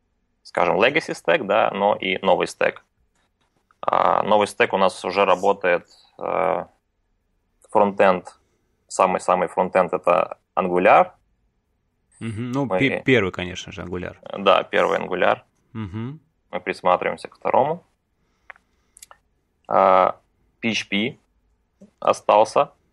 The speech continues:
Speaker 1: и, в принципе, он примерно выполняет ту же роль, только теперь, а, о-, Perl у нас, а, заменяется на Java. То есть у нас, а, сейчас Java, на Java у нас пишутся микросервисы,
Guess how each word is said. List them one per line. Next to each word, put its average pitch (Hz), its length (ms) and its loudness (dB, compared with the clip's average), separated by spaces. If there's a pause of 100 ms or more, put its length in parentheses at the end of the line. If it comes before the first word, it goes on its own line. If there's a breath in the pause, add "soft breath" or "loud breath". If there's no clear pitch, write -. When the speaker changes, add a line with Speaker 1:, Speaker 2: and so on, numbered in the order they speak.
(480)
Speaker 1:
и, 98 160 -6
в - 60 -12
принципе, 104 380 0
он 90 160 4
примерно 92 360 2
выполняет 90 460 2
ту 98 100 -4
же 92 120 -2
роль, 143 240 4
только 113 280 -2
теперь, 120 500 -2 (680)
а, 90 480 4 (720)
о-, - 160 -6 (140)
Perl 117 280 4
у 95 100 -2
нас, 98 480 0
а, 90 240 2
заменяется 92 580 0
на 90 160 2
Java. 80 380 -4 (680)
То 92 60 -4
есть 90 220 -4
у 95 40 -2
нас, 92 420 0
а, 50 720 0 (100)
сейчас - 800 -2
Java, 110 540 2 (1200)
на 92 140 -4
Java 104 260 2
у 95 80 0
нас 92 180 0
пишутся - 380 -8
микросервисы, 135 800 0